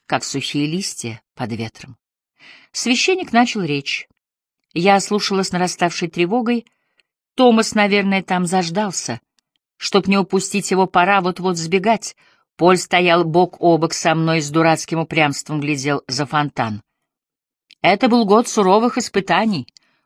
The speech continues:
Голос Кюре мирно зудел в ушах, как далёкое блеяние овцы.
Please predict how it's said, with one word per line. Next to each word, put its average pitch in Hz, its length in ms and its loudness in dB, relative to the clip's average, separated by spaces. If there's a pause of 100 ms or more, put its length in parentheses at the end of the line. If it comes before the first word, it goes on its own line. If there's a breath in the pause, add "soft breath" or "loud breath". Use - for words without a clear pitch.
(160)
Голос 160 380 2
Кюре 156 280 0
мирно 175 360 -2
зудел 123 420 -6
в 110 60 -8
ушах, 190 500 -8 (500)
как 127 200 -4
далёкое 135 480 -4
блеяние 117 500 -4
овцы. - 420 -14